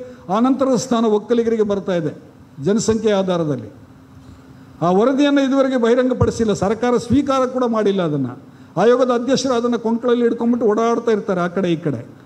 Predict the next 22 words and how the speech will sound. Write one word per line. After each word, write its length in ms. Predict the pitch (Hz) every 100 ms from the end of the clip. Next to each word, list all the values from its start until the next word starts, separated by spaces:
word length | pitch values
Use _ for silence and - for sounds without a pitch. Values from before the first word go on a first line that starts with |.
| - - -
ಸರ್ಕಾರಕ್ಕೆ 580 | 202 240 269 269 254
ಕೊಟ್ಟರೆ 300 | 262 269 285
ತಗೊಳ್ಳಿಕ್ಕೆ 440 | - 233 320 320 240
ತಯಾರಿಲ್ಲ 320 | 254 220 202
ಅವರು, 160 | 160 156
ಮಂತ್ರಿಗಳು, 500 | 180 214 226 220 220
ಮುಖ್ಯಮಂತ್ರಿಗಳು 580 | 202 233 233 226 233
ಯಾರು 160 | 220 226
ತಗೊಳ್ಳಿಕ್ಕೆ 440 | 226 233 277 247
ತಯಾರಿಲ್ಲ. 320 | 214 185 156 120 - - - - - - - - - -
ಎರಡು 280 | 170 233 285
ವರ್ಷಗಳ 460 | 247 247 262 285 262
ಕಾಲ 260 | 254 233 214 160 - - - - - - - - - - - 147
ಒಂದು 300 | 208 269 285
ಲಕ್ಷದ 360 | 269 - 269
ಇಪ್ಪತ್ತು 440 | 254 233 - - 180
ಸಾವಿರ 360 | 233 254 254
ಜನರನ್ನು 560 | 208 202 254 269 269 254
ಒಳಗೊಂಡು 460 | 220 254 262 262
ಮಾಡಿದಂಥ 460 | 247 247 247 247 240
ಸಮೀಕ್ಷೆ 540 | 226 214 262 - 240
ಅದು. 200 | 214 156